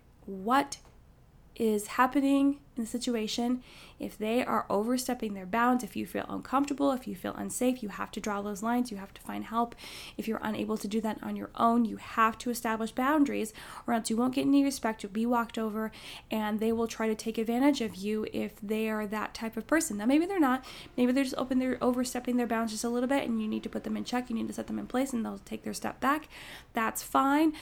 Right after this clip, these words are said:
That's a healthy relationship, I feel like, um, when you're able to talk to each other and then, like, realign. But sometimes there are very unhealthy relationships that people get into and don't realize it,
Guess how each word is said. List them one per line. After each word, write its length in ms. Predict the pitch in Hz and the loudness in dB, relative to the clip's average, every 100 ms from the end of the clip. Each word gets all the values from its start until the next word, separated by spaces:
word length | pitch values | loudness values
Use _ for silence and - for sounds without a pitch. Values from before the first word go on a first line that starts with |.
| - | -10
That's 180 | - 220 | -8 -6
a 40 | 214 | -6
healthy 260 | 220 220 | -6 -4
relationship, 760 | 220 233 302 302 311 302 320 302 | -2 2 2 4 2 2 0 0
I 140 | 285 | 0
feel 160 | 285 311 | 0 2
like, 280 | 302 294 - | 2 0 -2
um, 200 | 233 226 | -4 -4
when 100 | 226 | -4
you're 100 | 214 | -6
able 160 | 208 214 | -6 -6
to 100 | 240 | -6
talk 140 | 262 | -2
to 60 | 285 | -2
each 140 | 277 | 0
other 180 | 269 285 | 0 2
and 240 | 262 220 | 2 0
then, 240 | 214 202 202 | -2 -4 -6
like, 200 | 196 - | -8 -6
realign. 760 | 214 226 220 233 294 294 285 - - - | -2 -2 0 2 4 4 2 -2 -14 -12
But 140 | 220 - | -4 2
sometimes 520 | 254 247 269 269 254 | 2 2 -2 -2 -2
there 140 | 226 214 | -4 -4
are 60 | |
very 240 | 202 240 240 | 0 0 0
unhealthy 480 | 226 214 233 233 | -2 -4 -2 -2
relationships 560 | 214 220 240 285 277 277 | -2 -2 0 0 -2 -4
that 100 | 240 | -6
people 380 | - 220 220 220 | -6 -6 -4 -2
get 180 | 240 226 | -2 0
into 280 | 240 - | 0 2
and 120 | 277 220 | 2 2
don't 200 | 208 202 | -2 -2
realize 400 | 277 294 285 | 0 2 2
it, 120 | 285 | 2